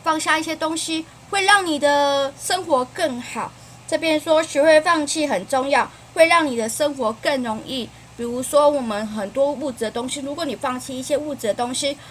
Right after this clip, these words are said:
会不会让你的生活其实好像没有什么差别？就是我刚刚说的，人的忍受度、接受度其实是很高的，只是我们往往跟自己过不去，我们舍不得这个东西。你舍得了这个东西，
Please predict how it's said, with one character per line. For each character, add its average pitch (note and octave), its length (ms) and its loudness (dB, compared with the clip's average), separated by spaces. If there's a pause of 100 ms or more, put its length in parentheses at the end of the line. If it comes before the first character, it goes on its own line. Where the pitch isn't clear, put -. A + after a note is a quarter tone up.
(120)
会 F#4 100 0
不 F#4 120 -4
会 E4 100 4
让 D#4 220 2
你 A3+ 100 -6
的 G#3+ 140 -2
生 C4 320 -4
活 A3 180 -2
其 A3 220 -8
实 B3 100 -10
好 - 160 -6
像 C4+ 180 -4
没 A#3 280 -4
有 C#4 160 -2
什 C4 140 -8
么 F3 140 -8
差 A3+ 280 -6
别？ G#3 200 -4 (440)
就 B3 160 2
是 B3+ 160 4
我 G#3+ 140 6
刚 A3+ 160 0
刚 A3+ 80 -4
说 B3+ 240 0
的， A3+ 200 2
人 G#3+ 240 0
的 A3 220 2 (280)
忍 G3+ 180 4
受 B3 260 2
度、 A#3+ 340 -6
接 B3 160 0
受 B3 200 -2
度 A#3+ 160 -10
其 G3 260 -8
实 G3 80 -12
是 A3+ 180 -4
很 A3+ 140 -6 (140)
高 F#3+ 180 -2
的， F#3+ 160 -4 (300)
只 G3+ 80 -10
是 D4+ 160 6
我 C#4 60 8
们 A3+ 240 -4
往 G3+ 140 -2
往 G3 140 -4
跟 G3+ 200 -2
自 G#3+ 100 -14
己 G3+ 120 -8
过 G3+ 200 -10
不 F#3 140 -14
去， B3 160 -6
我 A3 100 -2
们 G3+ 160 -6
舍 G3 220 -6
不 B3+ 160 -8
得 G#3+ 160 -2
这 A3 120 -8
个 G#3+ 140 -4
东 G#3 240 -6
西。 G4 140 -6
你 F#4+ 120 -2
舍 A#3 360 2
得 A3+ 180 6
了 A#3+ 120 4
这 C#4 160 2
个 B3+ 120 0
东 B3 240 -2
西， C4+ 260 -4